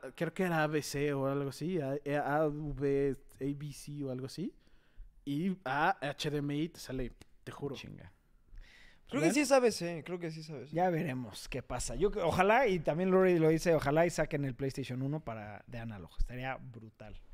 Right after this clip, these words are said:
Speaker 2: Pero bueno, perros, ¿algún tema que quieran agregar?
Speaker 1: Mm, vean, recomendaciones rápido. Vean
Speaker 3: ¿Dexter?
Speaker 1: Peacemaker, vea-, uy, güey, vean Dexter y comenten del final porque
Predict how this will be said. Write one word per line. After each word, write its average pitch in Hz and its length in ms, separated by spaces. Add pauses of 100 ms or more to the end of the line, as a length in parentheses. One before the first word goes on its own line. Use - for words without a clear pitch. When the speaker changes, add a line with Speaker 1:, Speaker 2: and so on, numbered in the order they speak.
(640)
Speaker 2:
Pero 175 160
bueno, 226 220
perros, 220 240
¿algún 196 240
tema 196 200
que 160 60
quieran 165 220
agregar? 156 400 (260)
Speaker 1:
Mm, 135 720 (320)
vean, 156 840 (1080)
recomendaciones 135 640
rápido. 127 360 (160)
Vean 214 680
Speaker 3:
¿Dexter? - 20
Speaker 1:
Peacemaker, 190 560 (280)
vea-, 151 320
uy, 262 400
güey, 147 260
vean 135 360
Dexter 170 420 (300)
y 147 80
comenten 220 420
del 202 120
final 160 360
porque 123 360